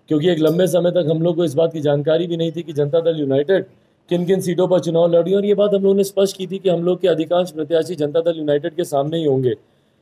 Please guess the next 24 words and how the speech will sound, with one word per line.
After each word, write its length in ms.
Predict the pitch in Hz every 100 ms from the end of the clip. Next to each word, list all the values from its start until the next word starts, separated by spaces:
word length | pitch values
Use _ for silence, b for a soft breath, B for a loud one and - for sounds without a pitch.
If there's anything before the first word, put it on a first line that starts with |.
| _ -
अ, 60 | 135
एक 260 | 160 160
लंबा 280 | 143 156 185
समय 300 | 190 165 190
लगा, 320 | 185 175 185 190 _ _ _ _ -
अ, 160 | 131
क्योंकि 280 | 143 160 160
कुछ 220 | 156 147
नए 240 | 143 165 185
गठबंधन 500 | 160 151 156 170 180
एनडीए 280 | 156 160 180
में 120 | 175
जाकर 340 | 156 156 175
जुड़े, 280 | 143 151 165
वीआईपी 420 | 135 147 147 160
वगैरह 280 | 156 151 160
जाकर 320 | 147 147 165
जुड़े, 200 | 156 170
और 120 | 190
उसके 220 | 180 - 185
बाद 200 | 185 180
जिस 180 | 175
तरीके 360 | - 160 165 190
से, 240 | 175 165